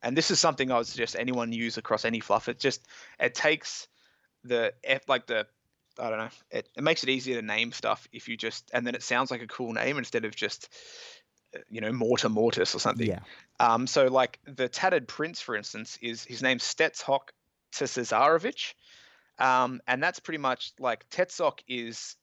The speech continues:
Speaker 1: um, let's see, I've got, I've got the translation written down. Tetsok is essentially tattered or stitched together,
Speaker 2: Mm-hmm.
Speaker 1: and Tsarevich is, was, like, the, um, the heir to the throne, essentially. So then you've got, like, this tattered prince. Oh, look, you know,
Speaker 2: Nice.
Speaker 1: easy peasy.
Speaker 2: Mm-hmm.
Speaker 1: Um,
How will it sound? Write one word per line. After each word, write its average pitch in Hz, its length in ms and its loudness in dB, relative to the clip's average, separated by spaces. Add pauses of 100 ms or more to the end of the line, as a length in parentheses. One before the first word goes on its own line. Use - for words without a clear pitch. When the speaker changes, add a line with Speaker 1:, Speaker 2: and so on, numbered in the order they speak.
Speaker 1:
um, 117 640 0
let's - 200 -16
see, 113 200 -6
I've 117 100 -2
got, 156 160 4
I've 127 100 4
got 147 120 2
the 120 80 -10
translation 120 540 -2
written 117 200 -10
down. 117 140 2
Tetsok - 420 2
is 139 80 0
essentially 127 420 -2
tattered 127 560 0
or 104 320 -2 (440)
stitched - 420 -2
together, 117 480 2 (380)
Speaker 2:
Mm-hmm. 117 80 2
Speaker 1:
and 123 180 4
Tsarevich 139 800 4
is, 123 260 -6
was, 131 220 -8
like, 120 220 0
the, 110 360 -4
um, 110 320 -4 (100)
the 139 200 -6
heir 135 220 6
to - 120 -10
the 117 100 -6
throne, 123 380 -2
essentially. - 500 -8
So 113 220 -4
then 110 160 -6
you've - 100 -20
got, 123 140 -2
like, 113 140 0
this - 260 -10
tattered 135 380 -2
prince. - 440 0
Oh, 170 300 6
look, 156 260 -2 (140)
you 113 80 -8
know, 120 180 0 (160)
Speaker 2:
Nice. 98 300 -6
Speaker 1:
easy 127 220 0
peasy. 185 400 -2 (200)
Speaker 2:
Mm-hmm. 143 340 0
Speaker 1:
Um, 131 320 8